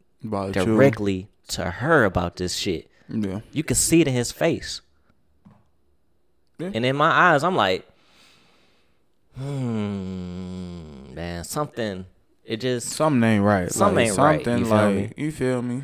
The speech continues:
Speaker 2: And no matter how she may play it, because she
Speaker 1: Mm-hmm.
Speaker 2: can probably, like, try to, you know, brush it off, you feel me?
Speaker 1: Mm-hmm.
Speaker 2: But there's obviously, like, still feelings there. Maybe not from her end, but definitely from his, you feel me?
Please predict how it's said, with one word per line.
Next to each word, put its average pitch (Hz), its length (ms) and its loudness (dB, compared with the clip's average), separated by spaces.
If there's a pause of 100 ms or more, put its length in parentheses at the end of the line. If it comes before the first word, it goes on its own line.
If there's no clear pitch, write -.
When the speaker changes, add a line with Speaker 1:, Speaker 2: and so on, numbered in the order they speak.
(140)
Speaker 2:
And 175 320 4
no 220 160 6
matter 220 260 6
how 185 180 8
she 202 160 2
may 175 160 2
play 180 360 4
it, 185 200 -4
because - 240 2
she - 140 -2
Speaker 1:
Mm-hmm. 147 40 -6
Speaker 2:
can 151 160 -2
probably, 143 380 4
like, 123 260 2
try 127 200 0
to, 117 200 2 (460)
you 131 160 0
know, 107 360 2 (640)
brush - 480 4
it 131 80 4
off, 131 240 4
you 127 80 -4
feel 127 240 -2
me? 120 80 -4
Speaker 1:
Mm-hmm. 110 80 -8
Speaker 2:
But 101 360 0 (440)
there's 117 320 2 (200)
obviously, 107 800 4
like, 90 240 -4
still 101 380 -2
feelings 101 500 -4
there. 95 320 -8 (560)
Maybe 185 300 6
not 175 200 4
from 151 160 -2
her 170 240 4
end, 165 260 0
but 101 200 -2
definitely 120 300 0
from 98 220 -4
his, 95 380 -2
you 92 100 -8
feel 87 260 -12
me? - 160 -14